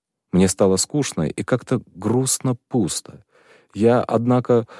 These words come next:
долго не хотел уходить и вернулся поздно, не увидав её более. Следующее утро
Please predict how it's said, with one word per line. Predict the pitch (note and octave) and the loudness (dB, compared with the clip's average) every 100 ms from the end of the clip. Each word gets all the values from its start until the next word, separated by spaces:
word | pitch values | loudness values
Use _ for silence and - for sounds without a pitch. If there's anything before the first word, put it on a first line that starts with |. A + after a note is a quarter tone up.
| - | -8
долго | - C3 B2+ A#2+ | 4 6 6 6
не | A#2+ | 4
хотел | D3 C#3 B2 | 2 2 4
уходить | F#2 - G2 B2 C3 - | 4 2 -2 -2 -4 -4
и | - | -2
вернулся | F#2+ A2 B2 A2+ A#2+ | 0 2 2 0 -6
поздно, | - F2 D2+ D2 D2+ _ _ - | -2 -2 0 -4 -10 _ _ -2
не | F2+ | 2
увидав | F2+ E2+ F2 D#2+ - | 4 4 2 0 0
её | D2+ | 0
более. | D#2+ D#2 D2 - - _ _ _ _ _ _ _ _ - | 0 0 -2 -6 -14 _ _ _ _ _ _ _ _ -8
Следующее | - G#2+ F#2 - E2 | 2 4 4 2 2
утро | G#2 C#3+ B2 A2+ | 2 0 -2 -4